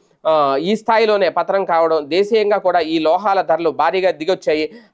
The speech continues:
హైదరాబాద్ బులియన్ విపణిలో శుక్రవారం రాత్రి పదకొండు గంటల సమయానికి పది గ్రాముల మేలిం బంగారం, అంటే ట్వంటీ ఫోర్ క్యారెట్స్ అనమాట, ఆ, బంగారం ధర రెండు వేల నాలుగు వందలు తగ్గి తొంభై ఒక్క వేల వద్ద ట్రేడ్ అవుతోంది.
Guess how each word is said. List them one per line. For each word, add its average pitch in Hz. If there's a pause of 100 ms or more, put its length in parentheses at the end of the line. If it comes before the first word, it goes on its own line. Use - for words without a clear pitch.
హైదరాబాద్ 220 (200)
బులియన్ 202
విపణిలో 185 (200)
శుక్రవారం 202
రాత్రి 185
పదకొండు 170
గంటల 165
సమయానికి 175
పది 165
గ్రాముల 190
మేలిం 180
బంగారం, 151
అంటే 160
ట్వంటీ 165
ఫోర్ 170
క్యారెట్స్ 147
అనమాట, 131 (540)
ఆ, 143
బంగారం 214
ధర 185
రెండు 175
వేల 233
నాలుగు 190
వందలు 190
తగ్గి 170
తొంభై 202
ఒక్క 214
వేల 185
వద్ద 175
ట్రేడ్ 165
అవుతోంది. 151